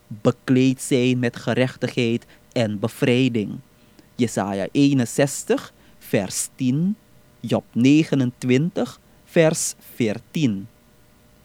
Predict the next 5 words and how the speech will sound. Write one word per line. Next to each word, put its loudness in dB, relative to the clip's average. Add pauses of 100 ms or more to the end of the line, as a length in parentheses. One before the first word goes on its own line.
(680)
Voor 0
Paulus 4 (240)
is 2
de -2
doop 6